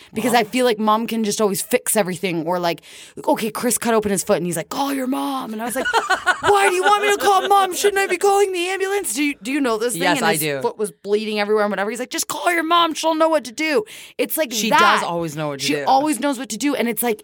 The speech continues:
Speaker 1: it was like this huge thing happening. I'm having a freaking human being come out of me, and I just felt
Speaker 2: Wait.
Speaker 1: like I needed her there.
Speaker 2: Okay, I fully understand now, and I'm over it.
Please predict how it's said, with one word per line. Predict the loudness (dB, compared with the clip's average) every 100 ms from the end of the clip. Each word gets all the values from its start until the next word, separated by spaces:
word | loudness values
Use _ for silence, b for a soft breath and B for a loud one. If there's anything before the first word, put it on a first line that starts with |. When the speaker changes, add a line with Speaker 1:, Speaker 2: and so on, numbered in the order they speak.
| -2
Speaker 1:
it | -2
was | 0 0
like | 0
this | 0 0
huge | -2 -6 -8 0 2 4 2 -2
thing | 0 2
happening. | 2 2 0 -2
I'm | -2
having | 0 -2 -4
a |
freaking | -4 -4 -2 -2 -4 B B
human | -2 2 4 2 0
being | 2 2 2 0 -4
come | -2 -2 -2 0
out | 2 4
of | 0 -2
me, | -4 -2
and | -2
I | -2
just | -2 -4 -4
felt | 2
Speaker 2:
Wait. | 2 2
Speaker 1:
like | 0
I | 0
needed | 2 0 -2
her | -6 -6
there. | -2 -2 -2 -4
Speaker 2:
Okay, | 0
I | 2 2 0
fully | -4 -4 -2
understand | -4 -6 -6
now, | -4 -6
and | -6
I'm | -8
over | -8
it. | -8